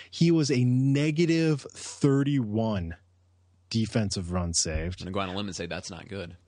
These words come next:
Speaker 1: That's not good. The year after that, a negative twenty-nine defensive runs saved.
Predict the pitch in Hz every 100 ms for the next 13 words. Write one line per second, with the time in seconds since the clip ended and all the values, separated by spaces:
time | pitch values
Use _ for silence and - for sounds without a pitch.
0 | _ 95 85 - 87 85 78 85 73 -
1 | _ - - - 139 123 127 139 131 135
2 | 135 139 - 127 135 147 143 143 127 -
3 | - - 127 127 120 98 95 104 127 151
4 | 147 92 82 78 - _ - 104 92 -
5 | 87 80 76 80 78 76 - 78 78 85